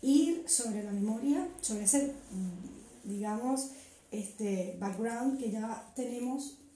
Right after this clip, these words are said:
que hemos venido acumulando durante todos estos años y, y a partir de ahí estamos constantemente <laughs> tomando decisiones. Em,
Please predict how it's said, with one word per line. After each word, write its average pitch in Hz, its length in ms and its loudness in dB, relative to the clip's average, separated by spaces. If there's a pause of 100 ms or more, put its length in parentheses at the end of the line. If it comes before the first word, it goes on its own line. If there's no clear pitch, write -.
que 208 100 -2
hemos 208 140 0
venido 214 220 0
acumulando 214 420 -2
durante 202 320 -4
todos 220 160 -6
estos 262 200 -4
años 220 280 -2 (760)
y, 202 540 -2
y 226 80 -6
a 226 100 -4
partir 208 340 -2
de 226 100 0
ahí 240 180 -2
estamos 254 340 -4
constantemente 202 1000 -6
<laughs> - 20 -18
tomando 208 360 0
decisiones. 196 840 2 (440)
Em, 208 420 0